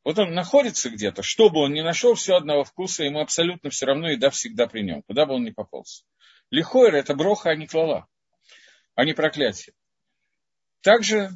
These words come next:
с землёй Египта. На первый взгляд, земля Египта более благословенна, чем земля Израиля. Это неверно, но на первый взгляд. Там всегда всё есть.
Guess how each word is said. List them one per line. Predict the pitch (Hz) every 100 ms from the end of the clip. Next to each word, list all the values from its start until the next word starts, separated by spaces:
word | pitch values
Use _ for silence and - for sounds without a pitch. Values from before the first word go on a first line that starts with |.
| 160
с | 107
землёй | 180 190 202
Египта. | 190 156 117 - 87
На | 123
первый | 208 220
взгляд, | 180 190 160
земля | 151 165 175
Египта | 170 208 -
более | 156 202 220
благословенна, | 160 143 123 - 127 113
чем | - 110
земля | 107 117 113 110
Израиля. | 104 101 78 71
Это | 92 131
неверно, | 156 190 113 80
но | 85 110
на | 123
первый | 139 98 82
взгляд. | - - 53 _ _ _
Там | - 170
всегда | - 185 165 220
всё | 214 180
есть. | 131 82 - -